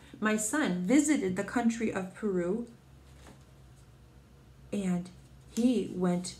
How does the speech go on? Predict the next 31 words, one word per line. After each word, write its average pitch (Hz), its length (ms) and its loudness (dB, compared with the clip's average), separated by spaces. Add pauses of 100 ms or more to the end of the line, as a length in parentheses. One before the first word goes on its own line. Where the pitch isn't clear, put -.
(100)
to 180 180 0
a 170 40 -2
remote 165 500 -2
village, 208 340 0
very 370 180 2
similar 403 400 0
to 233 160 -6
where 220 220 2
Robaldo 208 560 0
lives. - 380 -8 (1000)
Okay, 226 540 4 (260)
so 202 180 4
there 226 320 6
is 185 200 0
passport 262 500 4
stamp 233 260 0
number 240 1000 10
three. 220 800 4 (640)
All 214 260 8
right, 180 240 2 (300)
we've 202 140 2
got 185 180 0
one 202 240 6
more 240 140 8
section 240 440 2
to 240 60 6
go. 226 440 6 (840)
Here 320 180 8
we 330 120 6
go. 254 200 4 (1200)
In 349 460 6